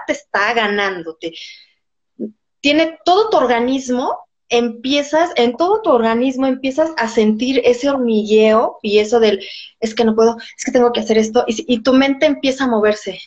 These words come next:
"Tengo que hacer esto, tengo que hacer aquí, tengo que hacer allá, pero no sé cómo, pero no puedo, pero sí puedo", pero, o sea, es un,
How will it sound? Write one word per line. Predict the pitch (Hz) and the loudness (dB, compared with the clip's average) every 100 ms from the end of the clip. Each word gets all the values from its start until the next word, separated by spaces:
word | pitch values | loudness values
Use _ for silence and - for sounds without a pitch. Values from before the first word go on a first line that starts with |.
| _ - | _ -2
"Tengo | 233 240 | 0 2
que | 226 | 0
hacer | 226 | -2
esto, | 220 220 | -4 -2
tengo | 226 233 | -2 0
que | 226 | 0
hacer | 226 | 0
aquí, | 214 226 220 | -2 -2 0
tengo | 240 233 | -2 0
que | 226 | -2
hacer | 226 | 0
allá, | 226 226 233 - | 2 2 0 0
pero | 226 226 | 2 4
no | 247 | 2
sé | 247 262 | 0 -2
cómo, | 262 254 262 262 | 0 2 2 2
pero | 247 240 | 2 2
no | 247 | 2
puedo, | 254 254 254 | 2 2 2
pero | 247 240 | 0 0
sí | 254 | -2
puedo", | - 254 254 | -2 0 2
pero, | 240 - | 0 0
o | |
sea, | 220 220 - - _ _ - | -4 -8 -16 -20 _ _ -4
es | 277 330 - _ - | -2 -2 -6 _ -2
un, | 320 370 | 2 4